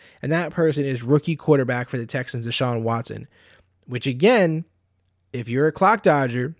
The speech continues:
if you're, if you're one of the clock dodger family that's been out there rolling this whole time, you know how much I like Deshaun Watson. I've recommended him throughout the season. I recommended him after he got drafted. Uh, didn't understand why Tom Savage started a game in the N F L,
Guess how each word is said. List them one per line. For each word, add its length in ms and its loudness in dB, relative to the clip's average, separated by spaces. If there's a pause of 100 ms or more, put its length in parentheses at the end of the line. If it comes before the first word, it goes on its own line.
(120)
if 160 -8
you're, 320 4
if 120 -4
you're 160 2
one 180 2
of 60 -2
the 60 0
clock 280 0
dodger 260 2
family 340 2
that's 140 2
been 160 -2
out 180 -2
there 140 2
rolling 500 4
this 140 0
whole 160 4
time, 320 -2 (280)
you 300 2
know 440 4
how 200 -4
much 240 -2
I 60 0
like 260 -4
Deshaun 340 -6
Watson. 480 -6 (640)
I've 160 -6
recommended 520 -2
him 420 -2
throughout 260 0
the 80 -4
season. 500 0 (320)
I 80 -6
recommended 440 -4
him 400 -4
after 240 -4
he 100 -2
got 160 2
drafted. 540 0 (420)
Uh, 140 -6
didn't 300 -6
understand 440 2
why 220 0
Tom 300 -4
Savage 360 -6
started 320 -2
a 80 -6
game 300 -4
in 100 -4
the 140 -4
N 80 -4
F 160 -4
L, 260 0